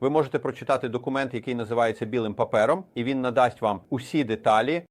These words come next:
Класна річ у біткоїні полягає в тому, що він використовує те, що називається блокчейн, і не регулюється урядом. Ви також не можете створити більше біткоїнів, що робить інфляцію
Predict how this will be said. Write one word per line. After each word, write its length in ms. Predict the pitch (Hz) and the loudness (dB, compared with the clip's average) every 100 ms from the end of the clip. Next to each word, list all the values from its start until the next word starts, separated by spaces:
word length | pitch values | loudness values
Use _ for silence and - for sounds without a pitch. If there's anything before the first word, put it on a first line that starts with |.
| _ | _
Класна 420 | 165 208 208 175 | 2 2 0 -4
річ 240 | 160 156 170 | -4 -6 -8
у 40 | |
біткоїні 580 | 127 127 - 165 143 127 | -8 -8 -4 -4 -2 -6
полягає 480 | 139 135 131 135 123 | -4 -2 -2 -2 -4
в 80 | |
тому, 320 | 127 180 185 165 | -4 -4 -4 -8
що 160 | - | -6
він 180 | 135 156 | -6 -6
використовує 720 | 135 135 131 120 156 135 127 | -8 -6 -8 -6 -4 -2 -4
те, 200 | 120 143 | -2 -6
що 160 | 139 127 | -6 -8
називається 600 | 113 117 120 117 110 113 | -8 -4 -2 -2 -4 -6
блокчейн, 720 | 101 123 123 - 160 180 190 - | -2 -4 -4 -4 -4 -4 -8 -8
і 100 | 139 | -4
не 180 | 143 139 | -2 -2
регулюється 720 | 131 117 127 143 135 127 127 | -2 -4 -4 -4 -6 -4 -4
урядом. 600 | - 139 117 92 85 80 - | -4 -4 -2 -2 -6 -10 -6
Ви 340 | 113 175 190 | 0 2 0
також 540 | 190 175 202 214 196 | -2 2 2 0 -6
не 100 | 165 | -6
можете 400 | 147 147 139 131 | -4 -4 -4 -8
створити 460 | 120 131 131 143 120 | -10 -4 -2 -2 -6
більше 340 | 110 127 - | -6 -8 -8
біткоїнів, 600 | 104 113 - 147 139 123 104 | -8 -8 -4 -2 -2 -6 -6
що 180 | 131 | -2
робить 340 | 117 104 101 107 | -2 -2 -4 -8
інфляцію 640 | 107 - 98 85 - 85 | -10 -4 -4 -4 -10 -14